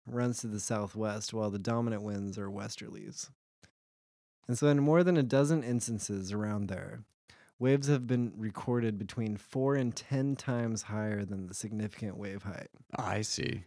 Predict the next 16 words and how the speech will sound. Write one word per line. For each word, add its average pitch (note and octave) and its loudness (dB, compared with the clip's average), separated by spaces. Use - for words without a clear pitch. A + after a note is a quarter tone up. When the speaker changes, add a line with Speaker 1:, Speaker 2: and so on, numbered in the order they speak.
Speaker 1:
Like, B2+ 4
Speaker 2:
Wow, C3+ 6
Speaker 1:
m- A#2+ -6
Speaker 2:
ten D#3 4
times? C#3+ 0
Speaker 1:
Yeah, C3 6
the A2+ 2
highest D3 4
wave C3+ 6
ever B2 2
recorded A2 0
was G2 -8
there. A#2 -10
And A2+ 2
it A#2+ -6
was A2+ -2